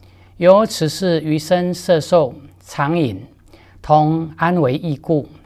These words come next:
一名为心。”解深密经并不是说众生四生的身份是依缘而生，而是说有一个阿陀那识，他就是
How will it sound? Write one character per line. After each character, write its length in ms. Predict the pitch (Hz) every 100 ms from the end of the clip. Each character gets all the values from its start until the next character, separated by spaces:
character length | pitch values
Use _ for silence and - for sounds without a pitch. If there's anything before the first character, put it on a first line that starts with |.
| _ _ _
一 160 | 220 220
名 260 | 143 123
为 300 | 117 110 113
心。” 400 | 113 - 185 202 202 - - _ _ _ _ - - - -
解 240 | - 147
深 200 | 131 202
密 180 | 220 220
经 420 | 170 185 190 196 175 -
并 140 | 147
不 120 | 139
是 240 | 151 208 170
说 440 | 180 170 90 - - -
众 280 | - 208 156
生 320 | 175 165 170
四 220 | - 190
生 240 | 151 180 156
的 100 | 127
身 280 | - 143
份 320 | 131 143 123 127
是 360 | - 156 131 -
依 180 | 202 202
缘 240 | 135 110
而 220 | 113 117
生， 340 | 117 151 139 151 - - - - - -
而 140 | 156
是 180 | 151 180
说 320 | - 180 185
有 300 | 196 139 104
一 160 | - 175
个 300 | 175 147 135
阿 220 | 131 170 180
陀 220 | - 139
那 200 | 151 127
识， 340 | - 151 123 - - _ _ - _
他 240 | - 147 151
就 220 | 160 151
是 340 | - 143 139